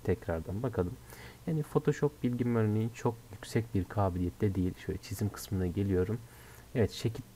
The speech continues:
şekil dolgusu. Şöyle şekili boşaltabilirsiniz.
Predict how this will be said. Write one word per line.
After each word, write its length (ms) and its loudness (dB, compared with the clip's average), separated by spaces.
şekil 420 -2
dolgusu. 560 4
Şöyle 520 4
şekili 600 -2
boşaltabilirsiniz. 800 0